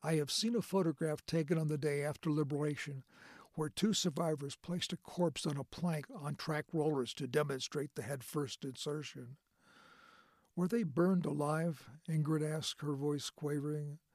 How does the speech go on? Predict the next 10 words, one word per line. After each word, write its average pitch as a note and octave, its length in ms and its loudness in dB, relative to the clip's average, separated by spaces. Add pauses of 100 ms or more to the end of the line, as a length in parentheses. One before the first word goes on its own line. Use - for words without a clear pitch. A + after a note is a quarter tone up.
(920)
"I F3+ 100 4
don't A3 300 4
believe D#3+ 360 4
so. B2+ 380 -2 (540)
As D3 240 0
death F#3 300 0
from D3+ 220 -2
starvation D#3+ 840 2
and D3 120 0
diseases D3+ 560 2